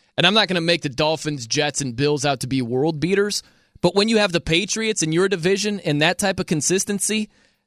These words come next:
that is a lot to deal with to try to just make the playoffs with them there and facing them twice a year. You're behind the eight ball in most of those years facing them. They lost two games in the division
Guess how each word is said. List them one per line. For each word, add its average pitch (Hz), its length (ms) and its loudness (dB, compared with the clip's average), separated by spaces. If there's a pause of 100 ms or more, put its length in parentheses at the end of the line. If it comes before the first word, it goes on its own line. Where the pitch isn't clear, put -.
that 240 120 6
is 269 120 0
a 175 60 4
lot 185 260 2
to 202 60 0
deal 208 300 2
with 160 140 2
to 160 80 -2
try 190 200 0
to 185 60 0
just 156 220 0
make 151 320 2
the 151 100 -2
playoffs 160 480 0
with 135 200 -4
them 165 340 0
there 156 560 2
and 147 160 0
facing 180 340 0
them 156 220 0
twice 165 440 0
a 170 60 0
year. 131 480 -2 (260)
You're 160 120 2
behind 185 360 0
the 151 140 2
eight - 180 -4
ball 127 380 0
in 135 140 0
most 151 260 -2
of 147 60 -6
those 127 280 0
years 165 300 0
facing 107 440 -2
them. 85 220 -6 (360)
They 175 120 6
lost 190 360 0
two 214 160 -2
games 202 340 -4
in 208 60 -2
the 202 80 -2
division 180 600 0